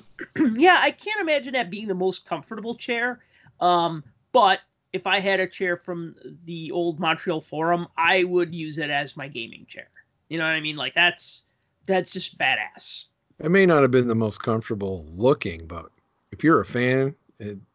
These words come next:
Speaker 2: something like that, you sit in it, that is the most comfortable chair. That's the awesome chair. I don't think any, I wouldn't allow anybody to sit in it but myself.
Speaker 1: Okay. You know, and I've even seen, like, um, I've gone to a few autograph signings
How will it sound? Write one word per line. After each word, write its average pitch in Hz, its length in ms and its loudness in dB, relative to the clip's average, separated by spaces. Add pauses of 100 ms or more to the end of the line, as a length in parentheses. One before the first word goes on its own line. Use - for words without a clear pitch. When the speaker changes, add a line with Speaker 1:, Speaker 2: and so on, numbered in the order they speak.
(140)
Speaker 2:
something 156 280 -4
like 104 200 -4
that, 113 240 -2
you 120 100 -4
sit 123 240 2
in 127 120 2
it, 131 220 0
that 120 160 2
is 110 160 0
the 95 100 -6
most 90 260 -6
comfortable 82 440 -8
chair. 73 380 -8 (260)
That's 127 220 -2
the - 100 -2
awesome 95 480 0
chair. 71 400 -10 (800)
I 120 40 -6
don't 143 140 2
think 120 160 0
any, 117 280 -2
I 131 120 0
wouldn't 127 240 2
allow 107 320 -2
anybody 92 400 -6
to 82 80 -14
sit 87 220 -12
in 87 160 -10
it 82 120 -14
but 80 200 -14
myself. 78 420 -16 (680)
Speaker 1:
Okay. 190 440 -2 (120)
You 240 120 -2
know, 240 160 4
and 226 100 0
I've 240 180 2
even 247 280 -4
seen, 220 320 -6
like, 165 360 0
um, 156 200 -2
I've 165 160 -4
gone 185 180 2
to 180 60 4
a 170 40 4
few 170 280 0
autograph 156 420 2
signings 151 640 -4